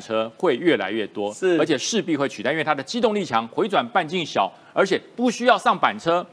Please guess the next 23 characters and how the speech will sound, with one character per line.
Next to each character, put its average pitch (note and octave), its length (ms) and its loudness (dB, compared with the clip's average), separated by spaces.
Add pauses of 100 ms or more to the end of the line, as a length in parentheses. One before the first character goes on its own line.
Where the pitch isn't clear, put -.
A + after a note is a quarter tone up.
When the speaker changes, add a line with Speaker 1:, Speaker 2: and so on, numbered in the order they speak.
Speaker 2:
对。 G3+ 280 4
Speaker 1:
我 D#3 120 4
们 G3 100 -2
战 G#3+ 180 4
车 G3 140 0
机 G#3 140 -6
动 F#3+ 120 2
要 F3 60 2
上 E3 240 0
卡 G#2 200 -2
车， D3+ 160 0
卡 C3 140 0
车 D3+ 120 0
载 E3+ 160 4
着 A#2+ 80 0
我 A2+ 60 0
们 C3 80 -6
跑。 G2+ 320 0
Speaker 2:
对。 G3+ 300 4
Speaker 1:
对， E3+ 140 4
它 G#3 160 6
不 F3+ 100 2
用， F#3 200 4